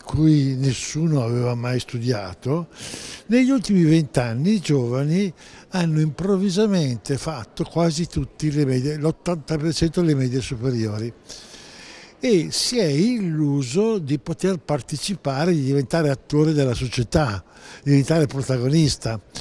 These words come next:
Solo che non ha conclu-, nella settanta per cento dei casi non è andato avanti a studiare. E, ehm, quindi non ha acquisito gli elementi del protagonismo,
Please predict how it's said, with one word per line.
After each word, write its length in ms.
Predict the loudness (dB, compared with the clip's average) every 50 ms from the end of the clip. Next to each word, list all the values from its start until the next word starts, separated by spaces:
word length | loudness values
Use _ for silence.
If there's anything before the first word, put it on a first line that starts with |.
| -14 -14 -14 -14 -14 -14 -12
Solo 260 | -4 0 0 2 2
che 140 | 2 4 4
non 180 | 4 6 6
ha 140 | 4 2 0
conclu-, 520 | 0 -2 -2 -2 -2 -2 -4 -4 0 4 4
nella 480 | 6 6 6 4 2 2 2 0 -2 -4 -8 -14 -20 -20 -20 -20 -20 -20 -20 -20 -20 -18
settanta 840 | -12 -10 -8 -8 -8 -8 -10 -16 -8 -4 -2 -2 0 -2 -2 -2 -2 -2
per 200 | 0 2 0 2
cento 240 | 2 0 -4 -4 -2
dei 180 | -2 -2 -2
casi 520 | 0 0 0 2 2 0 0 2 0 0 0 -2 -6 -14 -6 0
non 260 | 2 2 4 4 4
è 60 | 2
andato 340 | 2 4 2 2 2 2 2
avanti 380 | 2 2 2 0 0 0 -2
a 20 | -4
studiare. 720 | -2 -2 -2 -2 0 0 0 0 0 -2 -2 -2 -2 -4 -6 -12 -18 -20 -20 -20 -20 -18 -18 -16 -16 -16 -16 -16 -16 -16 -16 -16 -18 -18 -10 -4
E, 420 | 0 2 4 6 6 4 4 2 0
ehm, 680 | 0 0 2 2 4 2 2 2 0 -2 -4 -8 -10 -6
quindi 560 | -2 2 4 4 6 6 6 6 6 4 4
non 240 | 4 4 4 4 4
ha 240 | 4 4 4 4 2
acquisito 800 | 2 0 -2 0 2 4 4 4 4 4 4 2 2 2 2 2
gli 140 | 2 4 4
elementi 560 | 4 4 4 2 0 0 0 -2 -2 -2 -4
del 200 | -4 -2 -2 -2
protagonismo, 1120 | -2 -4 -6 -4 -4 -4 -4 -4 -2 -2 -2 0 0 0 0 -2 -4 -4 -4 -4 -4 -6